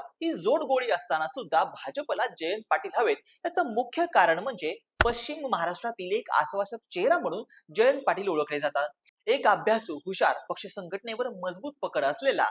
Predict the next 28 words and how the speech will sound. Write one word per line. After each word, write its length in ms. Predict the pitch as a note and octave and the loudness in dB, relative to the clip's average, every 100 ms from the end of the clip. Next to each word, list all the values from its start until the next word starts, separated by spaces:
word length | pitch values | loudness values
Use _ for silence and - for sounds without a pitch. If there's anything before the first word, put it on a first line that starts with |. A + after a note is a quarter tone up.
| - _ | -2 _
सहकार 360 | - F#3 F3+ F3 | -6 -4 -2 -2
क्षेत्रातलं 500 | F3 E3+ F3+ - D#3+ | -4 -6 -4 -4 -6
मोठं 380 | D3+ D#3 D#3+ F3 | -6 -10 -2 -2
प्रस्थ 360 | F3 D#3+ - | 0 -4 -4
म्हणून 300 | F#3 A#3+ G#3+ G#3+ | -6 -6 -8 -4
जयंत 260 | F3 G#3+ G#3+ | -2 -2 -2
पाटील 280 | D3+ G#3+ A3 | -2 -2 -4
यांच्याकडे 360 | E3 E3 E3 A#3 | -6 -6 -6 -4
पाहिलं 220 | F#3 F3 D3+ | -2 -2 -2
जातं. 280 | C3+ - C#3+ _ _ - | -2 -4 -16 _ _ -4
लोकनेते 600 | E3+ G3+ B3+ C4+ C#3+ D#3+ - - | 2 2 2 -2 -2 -8 -8 2
राजाराम 460 | F#3 G3 A3+ D4 C#4+ | 8 8 8 2 2
बापू 240 | A3+ F#3+ | 2 0
पाटील 360 | - F#3+ G3 C#3+ | 0 0 0 -8
यांचा 300 | E3+ G3+ - | -8 -4 -2
राजकीय 460 | F3+ C#3+ C#3+ G3+ D4 | 2 0 0 -2 4
वारसा 360 | F#3 D#3 E3 | 4 4 0
लाभलेल्या 500 | C3 A#2+ C4 B3 C#3 - | -2 0 -2 2 0 0
जयंत 260 | E3 F3 G3 - | -2 -4 -4 0
पाटील 300 | C#3 A#3 C#3+ _ - | 0 0 -8 _ 0
यांनी 200 | C#4+ D4+ | 0 0
इस्लामपूर 560 | A3 G3+ A#3 C4+ D4 G#3+ | -8 -4 -2 -2 -4 -4
विधानसभा 460 | D#3 E3 F#3+ F3+ | -4 -4 -2 -2
मतदारसंघावर 800 | C3+ C3+ C3+ C3+ G3 C4 E3 E3 - - - | -2 -4 -4 -4 -2 0 2 0 -4 -8 -2
एकोणीसशे 380 | C#4+ D4+ D4 E4 | 0 0 -2 -2
चौऱ्याऐंशी 540 | C4+ F#3 F#3+ A3+ C4 | 0 0 0 -4 -8
नंतर 380 | A#3+ F3+ G#3 A3 F#3+ E3 | -10 -8 -8 -8 -8 -12
मजबूत 340 | E3+ F3 C4 | -12 -12 -14